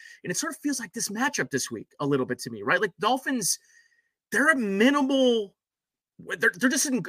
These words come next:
they're as minimal as they can be right now. They're down to the third string quarterback. We don't know if Terron Armstead's gonna play.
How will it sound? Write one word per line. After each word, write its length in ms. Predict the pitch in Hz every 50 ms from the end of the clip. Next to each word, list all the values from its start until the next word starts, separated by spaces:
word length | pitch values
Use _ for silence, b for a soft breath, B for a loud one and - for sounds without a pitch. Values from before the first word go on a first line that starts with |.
| - - 185
they're 220 | 208 240 - -
as 160 | 208 202 165 170
minimal 440 | 190 214 247 269 285 277 269 254
as 120 | 220 170 156
they 100 | 196 185
can 140 | - 190 160
be 120 | 170 156
right 160 | 151 147 135
now. 120 | 131 120 117
They're 80 | 131
down 140 | 156 165 165
to 60 | 151
the 80 | 127 123
third 240 | 120 - 233 247 196
string 240 | - - 226 208
quarterback. 540 | 175 - 180 180 160 139 147 147 143 135 - _ _ _ _ _ _ _ _ _ _ - - _
We 80 | 156 160
don't 140 | 190 214
know 80 | 226 220
if 80 | 196 -
Terron 240 | - 190 185 180
Armstead's 400 | 170 156 151 139 - - 139 120
gonna 120 | 127 139 131
play. 300 | - 135 131 127 127